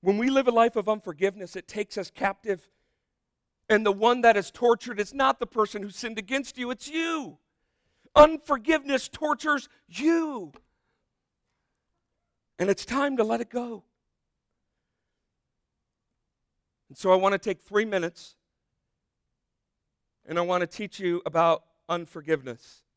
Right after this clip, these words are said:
that I hope you will never forget. You know, we had to baby-proof our,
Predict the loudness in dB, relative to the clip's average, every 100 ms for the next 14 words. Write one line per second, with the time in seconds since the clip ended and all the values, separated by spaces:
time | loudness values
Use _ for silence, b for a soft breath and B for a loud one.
0 | _ _ _ _ _ _ _ 0 0 -2
1 | -6 -12 -14 -8 -6 -8 -12 -8 -6 -6
2 | _ _ _ _ _ _ _ _ _ _
3 | _ _ _ _ _ _ _ _ _ _
4 | _ _ _ _ _ -4 -2 0 2 2
5 | 0 0 0 0 -4 -4 -4 0 2 2
6 | 0